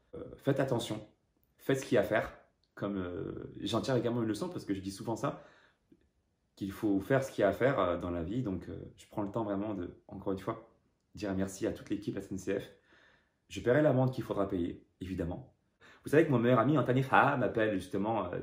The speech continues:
Tissoy Story. Tissoy, c'est mon prénom asiatique. Story, parce que j'ai que des stories à raconter. Et donc, du coup, euh, ben, j'espère que cette vidéo vous aura un peu fait sourire. N'oubliez pas que vous pouvez vous entraîner n'importe où.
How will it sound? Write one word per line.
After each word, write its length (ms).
Tissoy 300
Story. 320
Tissoy, 400
c'est 140
mon 100
prénom 260
asiatique. 440
Story, 320
parce 160
que 80
j'ai 140
que 80
des 100
stories 260
à 60
raconter. 460
Et 120
donc, 240
du 120
coup, 280
euh, 40
ben, 340
j'espère 280
que 60
cette 100
vidéo 260
vous 240
aura 360
un 60
peu 180
fait 160
sourire. 400
N'oubliez 280
pas 180
que 100
vous 80
pouvez 260
vous 160
entraîner 300
n'importe 500
où. 160